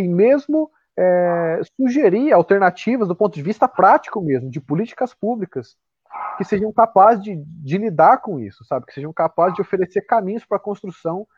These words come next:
de uma, de uma sociedade mais justa. Alguém pode falar que isso é algo que não tem um valor intrínseco, que isso não é algo que seja positivo?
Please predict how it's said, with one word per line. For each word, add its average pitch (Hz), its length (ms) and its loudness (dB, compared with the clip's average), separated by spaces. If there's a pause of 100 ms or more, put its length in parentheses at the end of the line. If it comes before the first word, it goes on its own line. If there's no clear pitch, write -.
(280)
de 147 340 -8
uma, 180 680 0
de 139 120 -8
uma 165 140 -2
sociedade 175 500 0
mais 185 260 0
justa. 190 400 -4 (240)
Alguém 170 340 4
pode 262 280 2
falar 220 320 6
que 190 220 -10
isso 175 380 -8 (600)
é 165 60 2
algo 190 300 6
que 208 80 -4
não 226 160 2
tem 240 240 0
um 294 80 -6
valor 185 280 -2
intrínseco, 170 680 -12
que 175 80 -10
isso 165 160 -10
não 160 160 -4
é 247 80 2
algo 202 280 4
que - 80 -18
seja 170 240 -4
positivo? 165 640 -8